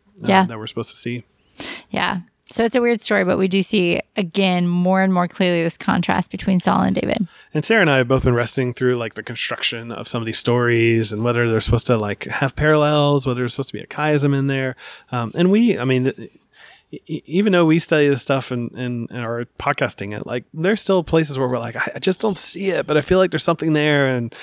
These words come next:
Speaker 1: and maybe you guys can find, uh, something there and send it to us. Feel free. But, um, yeah, we, we've sort of struggled to, like, totally, but, but we feel like there's definitely hints that in the text that, that there's some, some repetition, some parallels, uh,
Speaker 2: Some
Speaker 1: that,
Speaker 2: patterns,
Speaker 1: that,
Speaker 2: yeah.
Speaker 1: that we're supposed to be picking up on. We just,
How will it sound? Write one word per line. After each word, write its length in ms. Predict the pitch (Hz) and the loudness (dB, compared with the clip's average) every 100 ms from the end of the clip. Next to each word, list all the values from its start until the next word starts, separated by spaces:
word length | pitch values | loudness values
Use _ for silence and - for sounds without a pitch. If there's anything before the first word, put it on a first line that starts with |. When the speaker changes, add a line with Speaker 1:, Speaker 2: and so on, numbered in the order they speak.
| - - | -20 -6
Speaker 1:
and 60 | |
maybe 180 | 127 170 | 0 2
you 120 | 175 | 4
guys 280 | 160 131 110 | 4 2 0
can 140 | - 117 | -4 -2
find, 400 | 120 113 113 - | 0 0 -4 -2
uh, 180 | 127 113 | -2 -2
something 380 | - 131 117 | 0 0 0
there 200 | 113 113 | -2 -2
and 100 | 113 | -2
send 180 | - 120 | 0 2
it 80 | 113 | 2
to 140 | - 110 | 2 0
us. 100 | 110 | 2
Feel 160 | 139 | 0
free. 320 | 135 113 123 | 2 4 4
But, 240 | 101 113 98 - - - - | 4 2 0 -6 -14 -10 0
um, 420 | 117 98 95 - | 2 2 -4 -10
yeah, 320 | 123 127 135 123 | -4 0 2 2
we, 160 | 127 | 0
we've 200 | 135 151 | 0 -2
sort 160 | - 180 | 0 -2
of 60 | |
struggled 320 | - 147 143 135 | 2 2 4 2
to, 60 | |
like, 160 | 113 117 | 0 -2
totally, 460 | - 147 151 165 160 | -8 -4 2 2 4
but, 280 | 147 139 - | 2 2 0
but 100 | 151 | 0
we 80 | 139 | 2
feel 180 | - | 4
like 140 | 175 160 | 4 4
there's 160 | 139 | 0
definitely 440 | - 135 - 135 123 | 2 -2 0 -2 -2
hints 420 | - 143 - - | 0 -2 -2 -6
that 300 | 123 110 - - - - _ - | -4 -8 -10 -20 -20 -20 _ -10
in 200 | - 170 | 0 2
the 100 | 151 | 2
text 360 | - 135 - - | 2 -2 -2 -8
that, 220 | 117 123 | -8 -8
that 140 | 127 | -10
there's 160 | 127 123 | -8 -6
some, 300 | 123 113 110 _ _ - | -6 -6 -12 _ _ -4
some 160 | 131 | 0
repetition, 640 | 123 - - 175 - 156 147 | 2 0 2 2 4 2 0
some 140 | - | -2
parallels, 580 | - 151 143 139 131 - - - - - | 0 2 2 2 -2 -4 -8 -18 -20 -8
uh, 160 | 110 107 | -6 -2
Speaker 2:
Some 100 | 196 | -2
Speaker 1:
that, 240 | 175 - | -2 0
Speaker 2:
patterns, 340 | 190 190 190 - | 0 0 -2 0
Speaker 1:
that, 60 | |
Speaker 2:
yeah. 240 | 180 185 180 | 0 2 2
Speaker 1:
that 160 | 196 | 2
we're 120 | 120 | -2
supposed 240 | 117 123 123 | -2 -2 0
to 40 | |
be 80 | 123 | -4
picking 320 | - 139 117 | -2 -2 -2
up 180 | 107 110 | -2 -2
on. 240 | 104 110 | -2 0
We 120 | 127 139 | -2 0
just, 280 | - - | -2 -4